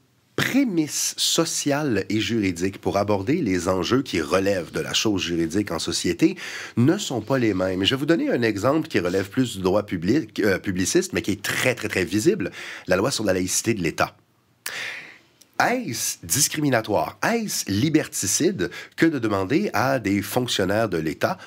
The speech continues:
de s'abstenir de porter des signes religieux au travail lorsqu'ils sont en train de servir des élèves ?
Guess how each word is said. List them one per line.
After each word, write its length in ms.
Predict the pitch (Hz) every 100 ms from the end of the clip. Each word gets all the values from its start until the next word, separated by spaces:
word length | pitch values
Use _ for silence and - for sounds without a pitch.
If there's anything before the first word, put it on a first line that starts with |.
| -
de 120 | 113
s'abstenir 540 | - 156 - 127 196
de 100 | 151
porter 320 | 90 98 - 165
des 160 | 107
signes 320 | - - 175
religieux 560 | 117 107 90 82 - 160
au 160 | - 147
travail 640 | - 92 80 104 156 95 87
lorsqu'ils 320 | 123 143 107
sont 200 | 107 92
en 60 | 95
train 140 | 185
de 80 | 196
servir 400 | - 107 135 147
des 220 | 104 92
élèves ? 360 | 85 80 71